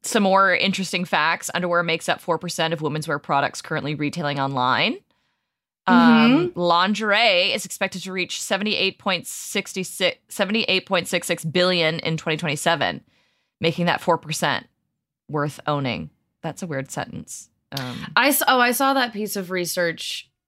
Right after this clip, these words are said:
Speaker 2: as well. Like, basically
Speaker 1: Yeah.
Speaker 2: what it's saying is, like, four percent doesn't sound like a big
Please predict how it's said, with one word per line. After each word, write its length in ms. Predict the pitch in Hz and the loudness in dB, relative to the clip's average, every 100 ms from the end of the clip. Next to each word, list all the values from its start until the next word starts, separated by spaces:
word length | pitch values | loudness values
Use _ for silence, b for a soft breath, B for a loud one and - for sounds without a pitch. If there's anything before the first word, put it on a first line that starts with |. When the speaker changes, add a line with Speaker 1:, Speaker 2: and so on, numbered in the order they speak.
| _ - | _ -4
Speaker 2:
as 300 | 185 170 160 | -2 -2 -6
well. 480 | 165 175 160 156 156 | 0 4 4 2 0
Like, 200 | 170 - | -2 2
basically 480 | 208 185 156 180 | 2 4 4 4
Speaker 1:
Yeah. 60 | 170 | 4
Speaker 2:
what 180 | 165 156 | 2 0
it's 140 | 151 | -4
saying 320 | - 160 151 | 0 2 2
is, 180 | 151 143 | 0 -2
like, 380 | 156 147 143 - _ _ _ _ _ | -2 -2 -2 -10 _ _ _ _ _
four 240 | - 202 | 0 2
percent 540 | 196 208 - 190 180 180 | 4 0 2 0 0 -2
doesn't 440 | 185 170 175 165 | 0 2 0 -2
sound 840 | - 175 160 160 160 160 156 - - _ _ _ _ _ _ _ | -2 2 4 4 2 0 -2 -6 -10 _ _ _ _ _ _ _
like 280 | 214 185 170 | 0 0 2
a 40 | 170 | 0
big 520 | 151 165 165 156 | 2 2 2 -2